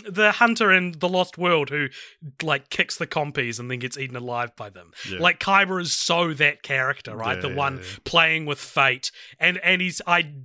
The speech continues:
Speaker 1: dislike him so much that, like, it would have been quite cathartic to, to see him get his, get his head ripped off.
Speaker 2: <laughs>
Speaker 1: Uh, as I said before, we get two Blue Eyes Ultimate Dragon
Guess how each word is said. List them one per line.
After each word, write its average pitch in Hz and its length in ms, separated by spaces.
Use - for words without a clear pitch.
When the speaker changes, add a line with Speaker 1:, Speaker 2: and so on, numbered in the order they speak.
Speaker 1:
dislike 165 540
him 139 140
so 143 300
much 135 420
that, 127 200
like, 120 300
it 143 100
would 143 120
have 127 100
been 123 160
quite 123 240
cathartic 110 600
to, 110 160
to 127 100
see 113 200
him 107 120
get 107 200
his, 107 240
get 117 100
his 110 160
head 110 160
ripped 104 220
off. - 220
Speaker 2:
<laughs> 143 200
Speaker 1:
Uh, 170 280
as 202 140
I - 40
said - 180
before, 220 240
we 214 100
get 185 220
two 214 280
Blue 202 240
Eyes 196 280
Ultimate 202 340
Dragon 196 540